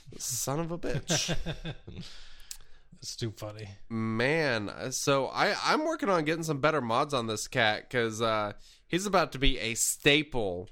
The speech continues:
Speaker 1: for my defense in this oh so exciting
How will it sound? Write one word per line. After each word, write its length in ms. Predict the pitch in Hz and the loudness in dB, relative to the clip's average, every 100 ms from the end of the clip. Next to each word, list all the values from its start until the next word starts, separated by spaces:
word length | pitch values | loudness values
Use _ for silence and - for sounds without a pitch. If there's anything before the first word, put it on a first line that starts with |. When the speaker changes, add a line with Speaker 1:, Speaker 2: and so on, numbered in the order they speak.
| - - | -14 -16
Speaker 1:
for 140 | - 135 | -4 2
my 160 | 135 123 | 2 4
defense 720 | 127 127 127 127 110 101 - | 4 2 2 2 0 0 -4
in 220 | 87 110 | -2 0
this 540 | 107 104 - - - - - - - - - - - - - - | 2 0 -2 -6 -6 -8 -10 -10 -10 -12 -14 -14 -14 -16 -16 -4
oh 180 | 123 120 | 0 0
so 300 | - 113 104 | 0 0 0
exciting 1040 | 98 - 110 104 98 95 90 92 95 101 | -2 -4 0 2 2 0 -2 -4 -8 -10